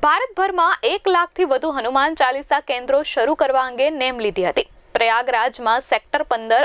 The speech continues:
અને સેક્ટર આઠમાં ભંડારો અને રહેવાની વિશેષ વ્યવસ્થા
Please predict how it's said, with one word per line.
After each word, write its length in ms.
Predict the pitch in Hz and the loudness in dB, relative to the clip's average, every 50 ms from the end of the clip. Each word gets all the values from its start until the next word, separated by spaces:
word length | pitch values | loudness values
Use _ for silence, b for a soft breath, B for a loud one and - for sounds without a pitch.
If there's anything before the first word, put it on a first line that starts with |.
| - - | 2 0
અને 120 | 254 269 269 - 277 | -2 -2 0 0 0
સેક્ટર 280 | 214 _ - 262 262 - - 214 240 | -2 _ -2 -2 0 0 2 2 0
આઠમાં 360 | 320 - - 294 - - - B B B B B B B B - | 0 -2 0 0 0 0 0 B B B B B B B B 0
ભંડારો 500 | 302 302 294 302 370 415 480 440 415 453 427 - | 0 0 2 2 2 2 4 4 4 2 2 2
અને 120 | 294 359 359 311 269 | 2 0 2 2 2
રહેવાની 480 | 247 254 269 320 349 359 370 370 262 | 0 2 0 0 0 2 0 -2 -2
વિશેષ 480 | 247 247 - - 294 311 359 - - 220 233 254 | -2 -4 0 2 2 2 2 0 0 0 0 2
વ્યવસ્થા 500 | 247 247 277 302 - - - 262 247 | 2 2 0 0 0 -2 0 2 2